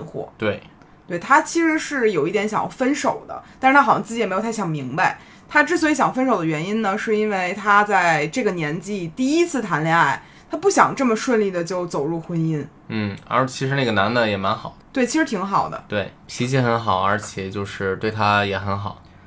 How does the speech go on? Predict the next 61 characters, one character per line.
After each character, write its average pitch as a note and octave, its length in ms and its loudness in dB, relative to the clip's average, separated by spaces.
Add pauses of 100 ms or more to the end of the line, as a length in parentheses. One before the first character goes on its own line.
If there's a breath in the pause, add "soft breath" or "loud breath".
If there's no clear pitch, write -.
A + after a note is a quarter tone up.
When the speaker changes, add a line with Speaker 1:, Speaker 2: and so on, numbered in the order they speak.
Speaker 1:
对， A#3 300 2
但 E4+ 200 4
是 E4+ 120 -2
我 G#3+ 180 2
能 E3+ 180 -2
感 F#3+ 220 2
受 G#3 100 -2
到 G#3 140 4
他 G#3+ 140 -2
的 G#3+ 80 2
那 A3 180 2
种 E3+ 220 -4
就 F#3+ 120 -8
是 F#3 60 -10
我 F3 160 -4
不 F#3+ 140 -6
甘 B3+ 240 2
心 C4 220 2
的 A#3 80 2
感 G#2 200 -4
觉。 - 180 -12 (160)
Speaker 2:
嗯。 F#2+ 180 -4 (120)
Speaker 1:
就 C#4 160 -2
是 A#3 540 2 (340 loud breath)
我 G3+ 100 4
记 D4+ 280 2
得 E3+ 80 2
啊， G2+ 260 -2 (240)
就 A#3+ 160 -2
不 C4 140 -4
知 D4+ 60 4
道 C#4 100 8
帕 C4 160 2
老 F#3+ 100 6
师 G3+ 100 0
小 F#3 100 0
时 D#3 60 4
候 D#3 60 2
有 C#3 80 0
没 C#3 140 -4
有， C#3+ 100 -4
我 C#3 160 -2
记 C#4 140 -4
得 B3+ 80 6
我 F#3+ 120 6
十 - 240 -2
七 A3 140 -2
八 C4 180 8
岁 C4+ 180 0
的 F3 100 -2
时 E3+ 80 -8
候， C3+ 160 -2
第 B3 160 -2
一 C4+ 80 0
次 C4 100 -6
谈 F#3 160 -2
恋 E3 140 2
爱 E3+ 140 2
的 D#3+ 80 -4
时 D#3+ 100 -8
候， - 240 -10